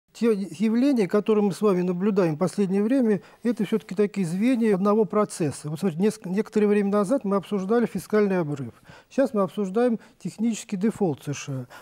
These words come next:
Всё-таки это всё элементы одного большого процесса. Перераспределение сил в финансовом мире и перераспределение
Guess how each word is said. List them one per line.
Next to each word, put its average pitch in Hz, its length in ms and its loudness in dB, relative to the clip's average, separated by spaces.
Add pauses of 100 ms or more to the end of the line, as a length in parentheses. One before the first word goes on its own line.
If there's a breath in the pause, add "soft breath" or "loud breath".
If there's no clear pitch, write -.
(140 loud breath)
Всё-таки - 280 -2 (180 loud breath)
это 220 200 0
всё 226 260 0
элементы 240 460 2
одного 202 400 2
большого 196 500 2
процесса. 156 720 -2 (160)
Перераспределение 202 1200 2
сил 277 320 0
в 262 60 -10 (100)
финансовом 240 640 2
мире 220 380 2 (320 loud breath)
и 226 80 2
перераспределение 214 1200 0